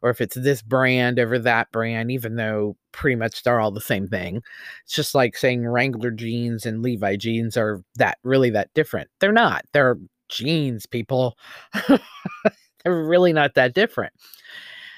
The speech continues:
And I've never been really into the name brand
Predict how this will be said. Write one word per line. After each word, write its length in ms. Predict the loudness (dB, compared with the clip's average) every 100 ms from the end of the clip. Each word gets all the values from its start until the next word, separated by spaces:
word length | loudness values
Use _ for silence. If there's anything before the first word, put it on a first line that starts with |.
| -4
And 380 | 2 2 2 0 -2
I've 180 | 0
never 200 | 0 -2
been 220 | 0 -2 -4
really 340 | -4 -6 -6
into 260 | -8 -6 -4
the 200 | -4 -6
name 500 | -8 -2 -2 -2 -2
brand 720 | -4 -2 -2 -2 -4 -6 -10